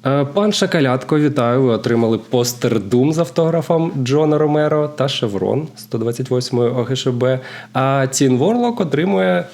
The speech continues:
Metro Exodus для PlayStation чотири з автографами розробників.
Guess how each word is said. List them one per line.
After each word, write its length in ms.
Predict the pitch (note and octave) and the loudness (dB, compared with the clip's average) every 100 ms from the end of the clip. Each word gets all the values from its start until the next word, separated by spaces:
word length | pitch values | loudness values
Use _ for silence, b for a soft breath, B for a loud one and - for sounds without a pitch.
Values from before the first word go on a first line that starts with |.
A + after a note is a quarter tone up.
| - | -4
Metro 240 | B2+ B2+ | -2 0
Exodus 680 | D#3+ D#3+ - E3+ E3+ - - | 0 -2 -4 -2 -4 -6 -4
для 140 | C3 | -2
PlayStation 640 | C3+ B2+ B2 C3 C3 B2 | 0 -2 0 -2 0 -4
чотири 560 | A#2+ B2 A#2+ D#3 E3+ E3+ | -2 -6 -2 0 0 -2
з 120 | A#2 | -2
автографами 760 | A2+ G#2 - G#2+ A#2+ B2 A#2+ A#2 | -6 -8 -4 -2 -2 -4 -4 -2
розробників. 580 | A#2+ B2+ D#3+ B2+ C#2+ | -2 -2 -2 -4 -8